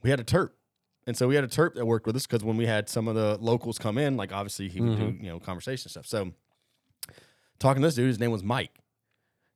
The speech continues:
Speaker 1: Coolest dude. Mike's whole gig was, like, he was do-, he was working in Iraq doing this shit. He was from Baghdad, living out in the Ramadi area. All he was trying to do was, like,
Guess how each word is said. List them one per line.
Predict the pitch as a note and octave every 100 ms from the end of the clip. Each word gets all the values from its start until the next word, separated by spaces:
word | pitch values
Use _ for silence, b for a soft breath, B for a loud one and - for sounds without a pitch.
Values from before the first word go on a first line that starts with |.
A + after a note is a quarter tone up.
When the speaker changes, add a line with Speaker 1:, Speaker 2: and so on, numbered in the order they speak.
| -
Speaker 1:
Coolest | C#3+ E3+ F3
dude. | C#3+ D3+ C#3
Mike's | D#2 C3 D#3 -
whole | C#3+ D3
gig | B2+ C3
was, | A2 G#2
like, | G2+
he | E2+ B2+
was | C#3+ A2+
do-, | A2+ B2
he | B2
was | C#3 A2+
working | G#2 A2+ B2
in | B2+
Iraq | B2+ A2 G2+ -
doing | G#2 A2+
this | G#2
shit. | - F2+
He | D2+ A#2
was | G2
from | - A#2 C3
Baghdad, | A2+ G#2 F#2 G2 F#2+ F2
living | G#2+ A#2 A#2
out | A2 G#2+
in |
the | G#2+
Ramadi | G#2 G2 F2+ E2 D#2+
area. | D#2+ D#2+
All | - G2+ A2+
he | A2
was | G2
trying | G#2+ G2
to |
do | E2+ F#2
was, | F2+ E2+
like, | E2+